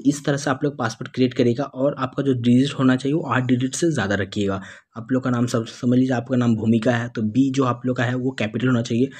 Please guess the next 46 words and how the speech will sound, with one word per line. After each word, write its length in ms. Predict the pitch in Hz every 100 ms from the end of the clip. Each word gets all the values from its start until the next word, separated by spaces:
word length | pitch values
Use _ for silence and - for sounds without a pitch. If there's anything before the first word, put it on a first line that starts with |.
| - -
तो 80 | 110
भी-, 300 | 107 117 127 123
भूमिका 500 | 120 120 127 151 156
at 240 | 120 110 123
the 100 | 135
rate 200 | 156 - - _ _ -
five 260 | 120 120
hundred 220 | 120 117 113
seven 260 | 123 120
hundred, 240 | 117 110 120 -
तो 80 | 160
कुछ 240 | 156 160
भी 80 | 180
ऐसे 240 | 151 139 151
करके 240 | 143 143
आप 100 | 135
लोग 140 | 156 156
पासवर्ड 320 | 110 139 131
क्रिएट 180 | 123 120
कीजिएगा, 320 | 127 120 127
कन्फर्म 420 | 131 113 110 123 120
पासवर्ड। 380 | 117 - 127 127 - -
फिर 100 | 151 156
सिक्योरिटी 400 | 160 165 160 180
क्वेश्चन, 360 | 151 131 143 143
सिक्योरिटी 460 | 143 131 147 160
क्वेश्चन 300 | 156 143 151
में 120 | 143
आप 160 | 131 131
लोगों 120 | 147 139
को 60 |
कुछ 140 | 139 -
क्वेश्चंस 360 | 113 110 131 -
पूछे 180 | 131 123
जाएंगे, 200 | 117 120
जैसे 220 | 123 127
which 240 | 120 123
is 100 | 123
your, 100 | 127 123 - - -
which 140 | 127 131
is 80 | 135
your 100 | 127
favorite 380 | 123 120 123
book, 260 | 120 131 131
which 180 | 131 135
is, 160 | 127